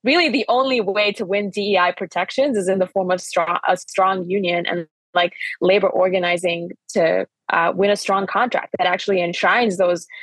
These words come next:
provisions for D E I in something meaningful that can't just be taken away from the company at any point. Um, or, you know, things that sort of just get, um, shuffled into some kind of, like, bureaucratic administrative process that's co-,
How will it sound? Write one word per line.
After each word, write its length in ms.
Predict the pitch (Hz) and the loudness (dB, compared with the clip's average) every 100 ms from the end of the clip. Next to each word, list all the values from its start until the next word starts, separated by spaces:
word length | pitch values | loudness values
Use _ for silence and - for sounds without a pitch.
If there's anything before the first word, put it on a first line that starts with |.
| - - - - | -20 -20 -20 -4
provisions 460 | 214 208 208 202 | 2 2 2 0
for 120 | 196 185 | 0 -2
D 300 | 190 185 180 | -2 -2 2
E 40 | |
I 160 | 175 180 | 2 2
in 120 | 175 | 0
something 360 | 190 170 180 170 | -4 -6 -6 -2
meaningful 420 | 180 190 180 175 | 0 0 2 2
that 160 | 175 | 2
can't 220 | - 180 165 | 0 -2 0
just 160 | 190 | -4
be 100 | 185 | -2
taken 240 | 180 175 175 | 0 0 2
away 220 | 175 180 | 4 2
from 120 | 180 | 0
the 60 | 175 | -4
company 460 | - 185 175 170 | -4 -2 0 0
at 100 | 180 | 2
any 180 | 175 175 | 0 -2
point. 440 | 175 196 180 175 175 - - - - | 0 2 2 0 -2 -8 -12 -8 -2
Um, 320 | 180 175 170 | 0 0 2
or, 100 | 196 | 2
you 140 | 196 214 | 2 2
know, 260 | 196 170 - | 2 0 0
things 220 | 202 180 | -2 0
that 160 | 190 | 0
sort 140 | 202 185 | 2 0
of 120 | 180 | 0
just 200 | 190 - | -4 -2
get, 200 | 185 175 _ - | 0 0 _ -4
um, 400 | 180 170 170 196 - | 0 0 0 -8 -12
shuffled 400 | - 196 196 185 | -2 0 2 0
into 160 | 180 196 | 0 -2
some 160 | 185 | -6
kind 220 | - 180 | -4 -2
of, 60 | 180 | 0
like, 140 | 175 | 0
bureaucratic 580 | 165 185 185 202 175 175 | 0 2 2 2 2 2
administrative 560 | 175 175 180 - 175 180 | 0 0 -4 -2 -2 -2
process 440 | - 185 - - - | -2 -2 -2 -4 -2
that's 180 | 190 | -4
co-, 120 | - | -4